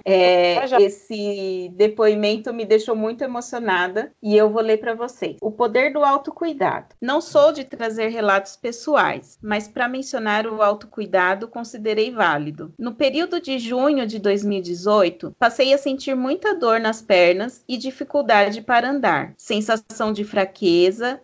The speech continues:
Speaker 1: e de que a qualquer momento eu ia cair. Não conseguia ficar em pé por muito tempo e às vezes até travava sem conseguir sair do lugar. Ficava sem entender o acontecido.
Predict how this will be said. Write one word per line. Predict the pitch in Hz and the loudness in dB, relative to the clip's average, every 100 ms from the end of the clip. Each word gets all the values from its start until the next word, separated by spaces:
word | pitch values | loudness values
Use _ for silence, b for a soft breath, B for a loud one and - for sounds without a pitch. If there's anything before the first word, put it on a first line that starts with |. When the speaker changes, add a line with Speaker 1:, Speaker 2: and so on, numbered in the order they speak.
| - | -12
Speaker 1:
e | 208 | -8
de | 247 | -8
que | 240 _ 262 | -12 _ 2
a | 240 | 2
qualquer | 262 262 262 302 381 | 2 0 2 0 0
momento | 381 262 190 247 269 240 202 _ | -4 -2 -2 -4 -6 -10 -12 _
eu | 214 | 0
ia | 214 233 | 2 0
cair. | 233 285 277 165 151 - | -2 -2 -2 -2 -4 -2
Não | 233 294 | 2 2
conseguia | 330 330 330 285 240 269 302 | 2 -2 0 -4 0 0 0
ficar | 285 - 226 | -2 0 0
em | 220 | 0
pé | 220 214 196 202 | -2 6 6 6
por | - 226 | 2 -6
muito | 208 208 | -8 -10
tempo | 214 208 170 175 - 185 - | -10 -4 -4 -4 -8 -12 -10
e | 240 254 | 0 2
às | 254 | 4
vezes | 262 254 262 | 2 2 0
até | 262 262 294 | -2 2 -2
travava | 302 359 330 214 196 233 226 202 | 0 -4 0 2 4 2 0 -8
sem | 196 240 | -8 -12
conseguir | 262 269 294 247 254 | -8 -6 -8 -8 -10
sair | - 254 | -4 -4
do | 247 262 | -4 -8
lugar. | 285 285 175 147 - _ _ _ _ _ _ | -8 -2 -2 -2 -10 _ _ _ _ _ _
Ficava | 247 220 233 262 | -8 0 2 2
sem | 254 262 262 | -2 -4 -4
entender | 269 - 285 269 233 233 277 | -6 -8 -6 -4 -2 4 4
o | 262 | 4
acontecido. | 233 240 233 247 - 208 175 165 180 | -2 -10 -8 -10 -10 -12 -12 -12 -12